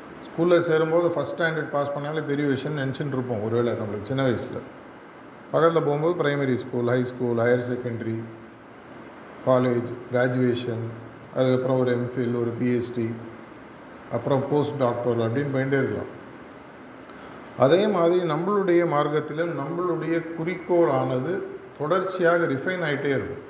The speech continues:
லாலாஜி மகாராஜ் காலத்துல இருந்த சஹஜ மார்க்கம், உலகத்துக்கு தெரிஞ்ச சஹஜ மார்க்கத்தை பாபுஜி மகாராஜ் இன்னும் ரிஃபைன் பண்ணார்.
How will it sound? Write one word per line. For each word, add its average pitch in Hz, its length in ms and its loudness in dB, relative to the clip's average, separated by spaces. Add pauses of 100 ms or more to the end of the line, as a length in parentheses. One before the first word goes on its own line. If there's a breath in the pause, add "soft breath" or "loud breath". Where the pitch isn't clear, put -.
(3250)
லாலாஜி 156 420 6
மகாராஜ் 143 460 2
காலத்துல 139 560 -2
இருந்த 147 500 0 (920)
சஹஜ 139 260 4
மார்க்கம், 135 480 4 (840)
உலகத்துக்கு 139 720 2
தெரிஞ்ச 143 320 2
சஹஜ 131 220 2
மார்க்கத்தை 127 460 2
பாபுஜி 160 300 4
மகாராஜ் 156 320 2
இன்னும் 151 220 0
ரிஃபைன் 151 320 0
பண்ணார். 131 240 0